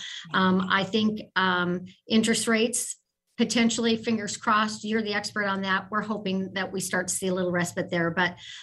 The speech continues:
um, I think the other issue is just education of our clients. You know, buyers need to understand, um, that buying now is a good thing.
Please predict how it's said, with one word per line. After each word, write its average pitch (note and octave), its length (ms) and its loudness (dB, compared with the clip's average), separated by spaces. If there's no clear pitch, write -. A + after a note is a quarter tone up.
um, A3+ 320 2
I - 60 2
think C5 220 -4
the B4+ 140 4
other C5 240 0
issue F#4+ 260 0
is F#4+ 160 -2
just - 360 -4
education C4+ 800 0
of G#3+ 100 2
our A#3+ 160 2
clients. B3 480 -2
You G3 80 -4
know, G#3 100 -4
buyers A3 460 0
need A#3+ 220 0
to A#3+ 60 0
understand, G#3+ 800 -2
um, G3 360 -2
that F#3+ 360 -2
buying B3 340 4
now G#3+ 400 2
is G#3+ 160 -2
a G#3 60 0
good A3+ 300 0
thing. D3+ 280 -4